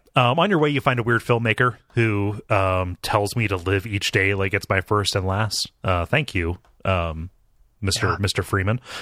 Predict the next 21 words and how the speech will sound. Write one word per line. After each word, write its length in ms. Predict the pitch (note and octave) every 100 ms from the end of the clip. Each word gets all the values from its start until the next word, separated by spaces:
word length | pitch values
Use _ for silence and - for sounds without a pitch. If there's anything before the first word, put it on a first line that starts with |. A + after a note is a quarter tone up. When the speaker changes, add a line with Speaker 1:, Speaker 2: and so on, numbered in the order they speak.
| - - -
Speaker 1:
Um, 380 | G#2 G2+ G2+ A2
Speaker 2:
Yeah. 100 | A2 _ _
Speaker 1:
you 120 | A#2 G#2+
go 160 | C3
inside, 520 | A#2+ G#2+ A2 G2 G2 G2+
and 140 | F#2+
the 80 | B2
indoor 220 | D3 A#2
camera's 320 | B2 G#2+ G#2
pretty 220 | - G#2
rough. 500 | F2+ F2+ F#2 F2 - -
Um, 320 | G2+ G2 F#2 -
I, 140 | A2 -
I 80 | G#2
like 460 | F#2 G2+ A#2+ - - - _ -
going 340 | A2 G#2+ G#2 G2
and 100 | G2
looking 240 | - G#2
at 80 | G2
the 60 | -
paintings 680 | G#2+ G2+ C3 D#3 D#3+ -